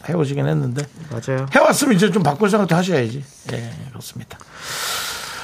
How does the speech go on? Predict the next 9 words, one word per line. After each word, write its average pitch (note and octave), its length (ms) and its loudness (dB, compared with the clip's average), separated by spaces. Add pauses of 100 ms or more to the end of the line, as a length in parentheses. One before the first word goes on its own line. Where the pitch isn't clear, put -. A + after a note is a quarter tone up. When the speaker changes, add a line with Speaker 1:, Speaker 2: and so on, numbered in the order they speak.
(100)
Speaker 1:
어쨌든 A3 360 6
뭐 G#3 460 8
Speaker 2:
네. C3+ 480 4
Speaker 1:
다들 G#3 280 4
또 A3 400 6
고생. D#3+ 240 4
<laughs> - 1080 -8
조-, - 180 -10 (460)
조호선님 C#4+ 800 6